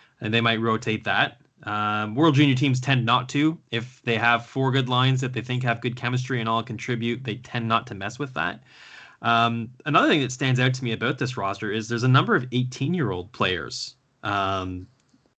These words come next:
Slaggert's eighteen, Colangelo's eighteen, uh, Brendan Brisson, I think, just turned nineteen, but he was just drafted,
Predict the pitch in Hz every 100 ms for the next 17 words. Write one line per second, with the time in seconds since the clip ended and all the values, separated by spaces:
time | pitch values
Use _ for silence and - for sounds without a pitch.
0 | _ - 135 123 131 127 131 127 - 123
1 | 123 123 127 - - _ - 113 117 123
2 | 123 120 113 117 120 117 113 117 113 117
3 | - - 104 104 101 98 95 123 131 113
4 | 110 - 120 120 110 - 104 123 120 117
5 | 117 - - 107 95 101 98 113 110 117
6 | 170 123 - - 113 110 - 101 98 127
7 | 120 87